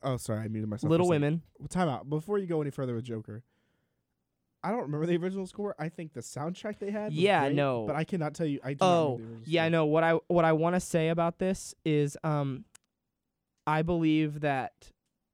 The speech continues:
Speaker 2: the Oscars should add a category, and
Speaker 1: Yep.
Speaker 2: it's pre-selected soundtrack.
Speaker 1: Well, I think that's, I kinda dis-, I agree and disagree because I think that's an easy Oscar win.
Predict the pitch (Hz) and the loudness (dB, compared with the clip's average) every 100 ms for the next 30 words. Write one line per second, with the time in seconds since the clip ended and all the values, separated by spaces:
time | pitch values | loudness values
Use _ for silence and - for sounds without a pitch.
0 | _ _ 156 - - 135 - 165 151 - | _ _ -6 -4 -2 -2 -4 -2 -2 -2
1 | 160 151 135 135 143 - 131 143 156 165 | -4 -4 -4 -4 -4 -4 -4 -2 -2 0
2 | 170 175 - _ - 151 143 123 110 - | 0 -4 -10 _ -2 0 0 -2 -4 -6
3 | - _ - 156 - 147 139 131 131 117 | -14 _ 0 0 0 -2 -2 -4 -4 -6
4 | - 78 - - 151 147 156 - 160 139 | -8 -14 -14 -6 -6 -4 -6 -6 -10 -8
5 | 127 - - _ _ _ _ _ _ 110 | -10 -12 -20 _ _ _ _ _ _ -8
6 | 123 127 123 - _ _ - 131 123 131 | -2 -2 -4 -10 _ _ -10 -6 -4 -6
7 | 135 135 123 131 127 147 139 127 131 131 | -8 -10 -6 -6 -4 -6 -4 -6 -8 -10
8 | 147 151 170 170 127 123 120 135 123 123 | -10 -10 -12 -14 -14 -10 -10 -10 -12 -14
9 | 123 113 120 120 110 110 - 104 101 98 | -14 -14 -12 -10 -10 -12 -12 -14 -14 -16